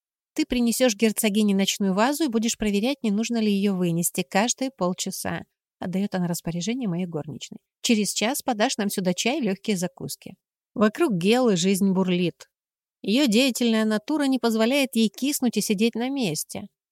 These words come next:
У неё всегда находятся дела, которые её увлекают, и за домом она успевает следить. Я хочу быть похожей на неё, такой же яркой, красивой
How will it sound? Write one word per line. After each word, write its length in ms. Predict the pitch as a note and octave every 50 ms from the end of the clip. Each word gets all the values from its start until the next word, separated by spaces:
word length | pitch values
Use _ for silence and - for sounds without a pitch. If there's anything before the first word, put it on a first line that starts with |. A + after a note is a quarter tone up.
| _ -
У 60 | G3
неё 180 | F#3 F#3 F3+ F3
всегда 420 | - - F3 D#3+ D#3+ F#3 G#3+ C4
находятся 540 | C4+ G#3+ F3+ - A3 A3 G#3 G3+ - - F#3
дела, 340 | E3 F3+ F3+ G3+ B3 C#4+ C4+
которые 360 | - - - A3+ A#3+ B3 A3+
её 160 | G#3 G#3+ A3
увлекают, 600 | G#3 G3 G3 G3 - - F#3 F3+ F#3 F#3+ - - _ _ _ _ _ _ _ -
и 80 | G#3+
за 120 | F3+ F3+ F3
домом 360 | E3 A3+ C#4 E4 F4 D#4+ D4+
она 160 | C#4+ C#4 C4
успевает 500 | B3 - - A#3+ A3+ G#3+ G#3+ G#3 G3+ -
следить. 480 | - G#3 G3+ G3 F#3 G3 F#3+ - - _ _ _ _ _ _ _ _ _ _ _ _
Я 120 | A3+ A3
хочу 260 | - - G3+ - -
быть 160 | F3+ F#3+ - _
похожей 400 | F#3+ - - A3 A3 G3+ F#3+ F3+
на 120 | F3 E3+
неё, 300 | E3+ E3 D#3 D3+ D3+ E3+ -
такой 240 | - G3+ - C4+ A#3
же 100 | F#3 G3+
яркой, 400 | F#3 A3 B3+ B3 - - E3+ D#3
красивой 640 | - E3+ E3 E3 - - - B3+ B3 A3 G3+ F3+